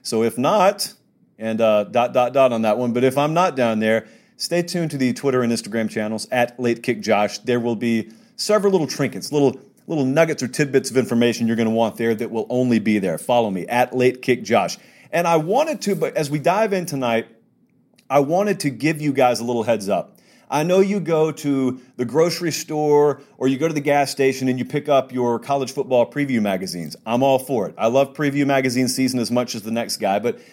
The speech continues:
some of you have been asking me which ones are my favorite. Well, I buy all of them, but I wanted to give some shout outs. This won't be the last one, but I wanted to give some shout outs. Our buddy Brett over at Pick Six Previews, they released their full season preview. You can find them on Twitter at Pick Six Previews.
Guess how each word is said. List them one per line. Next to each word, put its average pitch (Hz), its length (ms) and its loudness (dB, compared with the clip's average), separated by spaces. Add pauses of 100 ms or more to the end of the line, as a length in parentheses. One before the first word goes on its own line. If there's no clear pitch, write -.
(140)
some 247 240 0
of 269 80 0
you 240 80 0
have 180 80 0
been 160 80 0
asking 156 240 0
me 131 80 2
which 127 320 0
ones 143 320 0
are 120 60 0
my 110 200 0
favorite. 110 460 0 (320)
Well, 156 180 0
I 233 120 4
buy 175 260 0
all 117 260 2
of 82 120 -10
them, - 120 -20 (340)
but 190 120 2
I 185 80 4
wanted 247 320 -2
to 247 80 -6
give 196 160 2
some 151 120 -4
shout 117 300 2
outs. 78 200 -10
This 180 200 -2
won't 220 160 0
be 247 100 -6
the 214 80 -2
last 170 380 -2
one, 87 140 -8
but 113 80 0
I 131 80 4
wanted 170 240 -6
to 135 60 -4
give 131 180 -2
some 110 100 -10
shout 101 300 -4
outs. 80 220 -14 (500)
Our 156 100 4
buddy 220 240 2
Brett 160 460 2
over 143 300 2
at - 120 -2
Pick - 220 -6
Six - 260 -6
Previews, 95 640 -4 (380)
they 151 180 4
released 156 680 0
their 170 220 2
full 156 360 -2
season 127 340 0
preview. 110 580 -2
You 139 120 0
can 139 100 -2
find 135 180 0
them 147 100 -2
on 147 100 -4
Twitter 123 280 -2
at 120 220 0
Pick 131 220 -2
Six - 200 -6
Previews. 110 540 0